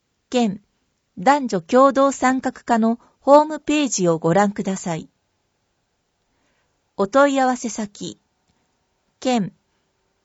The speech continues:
男女共同参画課。電話、零八三九三三の二六三零。詳しくはこちら、キューアールコードがあります。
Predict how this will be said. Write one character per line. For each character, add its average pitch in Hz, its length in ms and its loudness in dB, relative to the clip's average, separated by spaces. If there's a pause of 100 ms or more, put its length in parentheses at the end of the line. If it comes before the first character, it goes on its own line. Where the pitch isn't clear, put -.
(140)
男 262 240 0
女 180 160 -4
共 254 280 2
同 254 200 0
参 233 280 -2
画 220 140 -6
課。 - 380 -10 (1120)
電 208 260 2
話、 175 240 0 (500)
零 269 240 -2
八 262 280 -10
三 190 360 -4 (520)
九 302 240 -2
三 285 280 -6
三 214 360 -2
の 165 240 -4 (280)
二 277 280 -4
六 285 200 -2
三 185 380 -6
零。 170 340 -6 (1500)
詳 269 280 2
し - 100 -10
く 214 160 -4
は 175 140 -2
こ 170 120 -8
ち - 200 -8
ら、 165 180 -4 (920)
キ 277 180 -2
ュ 294 120 2
ー 285 80 4
ア 302 40 4
ー - 20 2
ル 285 100 -4
コ 294 240 2
ー 254 40 0
ド 214 120 0
が 170 200 -4
あ 165 60 -4
り 165 140 -4
ま 170 160 -4
す。 - 240 -20